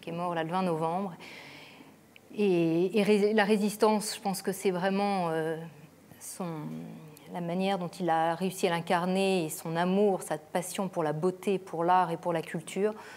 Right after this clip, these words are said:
Donc je pense que je vais me plonger, replonger dans Daniel Cordier sous tout, sous, sous toutes ses formes pour pouvoir m'inspirer pour, euh, pour la suite, euh,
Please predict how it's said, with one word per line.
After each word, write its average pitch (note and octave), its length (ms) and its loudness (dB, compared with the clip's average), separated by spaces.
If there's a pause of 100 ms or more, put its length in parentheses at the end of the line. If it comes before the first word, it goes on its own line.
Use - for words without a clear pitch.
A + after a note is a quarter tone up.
(200)
Donc E3 80 -8
je - 100 -2
pense G#3+ 200 -2
que G3 80 -2
je E3+ 60 -2
vais E3+ 60 0
me E3 60 -2
plonger, F#3 420 0
replonger F#3 920 4
dans F#3+ 140 2
Daniel F3+ 320 0
Cordier E3+ 480 0 (360)
sous - 140 -6
tout, G#3 220 0
sous, G3 300 -2
sous F#3 160 -8
toutes G3+ 180 -4
ses F#3 160 -2
formes F#3 520 0
pour - 140 -8
pouvoir F#3 300 0
m'inspirer F3 680 -4
pour, E3 220 -10
euh, D#3 80 -8 (960)
pour - 100 -4
la E3 100 0
suite, F#3 400 -8
euh, D#3+ 140 -2